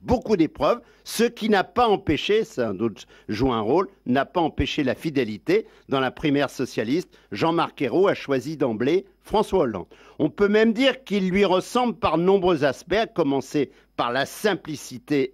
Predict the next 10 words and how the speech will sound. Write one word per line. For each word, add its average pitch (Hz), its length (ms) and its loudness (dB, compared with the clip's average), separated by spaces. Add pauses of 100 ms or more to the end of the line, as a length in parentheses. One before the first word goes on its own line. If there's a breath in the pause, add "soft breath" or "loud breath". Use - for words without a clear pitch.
et 135 120 0
la 117 140 0
pudeur. 143 600 0 (300 soft breath)
Le 135 160 0
choix 156 420 0
de 113 400 -2
Jean-Marc 139 480 -2
Ayrault 156 240 2
est 139 100 0
tout 185 140 -4